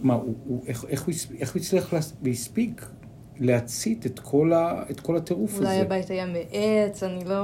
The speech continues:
Speaker 2: לא לגמרי בדקתי את הפרטים, כאילו, של,
Speaker 1: וואו.
Speaker 2: אני מניחה פתח מצית ו-
Speaker 1: עכשיו, מי זה, עכשיו, ואז?
Speaker 2: שום-
Speaker 1: מה, מה, אחד השכנים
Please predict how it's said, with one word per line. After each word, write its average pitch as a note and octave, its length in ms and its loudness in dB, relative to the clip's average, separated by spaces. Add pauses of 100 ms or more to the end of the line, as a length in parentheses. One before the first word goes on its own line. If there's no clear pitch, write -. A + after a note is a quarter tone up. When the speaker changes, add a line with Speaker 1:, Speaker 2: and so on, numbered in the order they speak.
(140)
Speaker 2:
לא F#3 260 0
לגמרי F#3+ 300 0
בדקתי F#3 460 -4
את F#3 80 -6
הפרטים, F#3 540 -2
כאילו, F3+ 260 -4
של, E3+ 340 -6 (1080)
Speaker 1:
וואו. A#3 160 8
Speaker 2:
אני G#3+ 80 8
מניחה A3 240 4
פתח A3 380 0
מצית G#3+ 520 0
ו- E3+ 240 -6 (1080)
Speaker 1:
עכשיו, - 200 2
מי B2 100 6
זה, E3 260 4
עכשיו, A#2+ 200 0 (260)
ואז? A#2+ 500 6 (2500)
Speaker 2:
שום- C3+ 500 6
Speaker 1:
מה, C#3 220 6
מה, C3 200 4
אחד A#2+ 180 0
השכנים B2 360 4